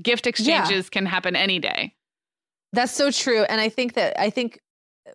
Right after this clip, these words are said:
Speaker 2: for me, if, if I'm faced with that, I, and when I'm faced with that, I think that I'll just have to come up with a way to make that day special of its own right, even though my kids aren't there, so that it doesn't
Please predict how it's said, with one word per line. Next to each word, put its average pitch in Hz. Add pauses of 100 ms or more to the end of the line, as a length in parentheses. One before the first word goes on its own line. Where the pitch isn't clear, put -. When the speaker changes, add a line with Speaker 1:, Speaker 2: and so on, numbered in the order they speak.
(220)
Speaker 2:
for 233
me, 220
if, -
if -
I'm 165
faced 185
with 175
that, 143 (800)
I, 175
and 160
when 165
I'm 151
faced 147
with 151
that, 139
I 220
think 254
that 254
I'll 214
just 190
have 202
to 185
come 185
up 185
with 175
a 175
way 165
to 170
make 160 (560)
that 202
day 170
special 175
of 117
its 160
own 170
right, 196 (520)
even 208
though 196
my 180
kids 196
aren't 233
there, 254
so 214
that 208
it 180
doesn't 220